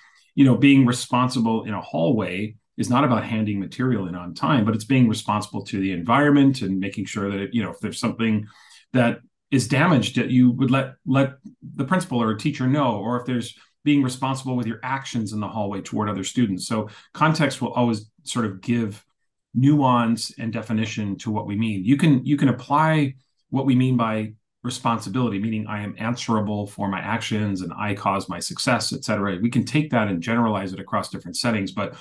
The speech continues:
what it actually looks like in terms of teaching, 'cause that's one of the keys to teaching students these social skills or these behaviors, is putting them into context and letting them know what it looks like or what it sounds like or what it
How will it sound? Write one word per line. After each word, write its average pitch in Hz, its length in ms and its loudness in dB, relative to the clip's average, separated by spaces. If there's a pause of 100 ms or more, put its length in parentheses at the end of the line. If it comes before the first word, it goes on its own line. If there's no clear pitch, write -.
(280)
what 123 220 4
it 165 80 4
actually 135 340 2
looks 117 400 2
like 107 240 -2
in - 80 -4
terms 104 260 -4
of 87 120 -12
teaching, 156 400 -2
'cause 110 80 -4
that's 156 160 -2
one 180 100 2
of 139 60 4
the 135 60 2
keys 127 360 2
to 104 140 -6
teaching 113 600 -4 (360)
students 113 420 4
these 95 240 0
social 135 240 0
skills 98 340 -6
or 95 60 -4
these 87 160 -6
behaviors, 101 540 2
is 101 200 -4 (520)
putting 160 200 6
them 156 140 8
into 120 120 4
context 123 500 0
and 110 100 0
letting 120 240 2
them 104 140 -2
know 107 120 -2
what 101 120 -4
it - 120 -20
looks 107 360 -8
like - 220 -6
or 98 80 -4
what 98 120 -2
it 98 100 -8
sounds 110 520 0
like 82 200 -8
or 95 40 -8
what 95 100 -6
it - 100 -12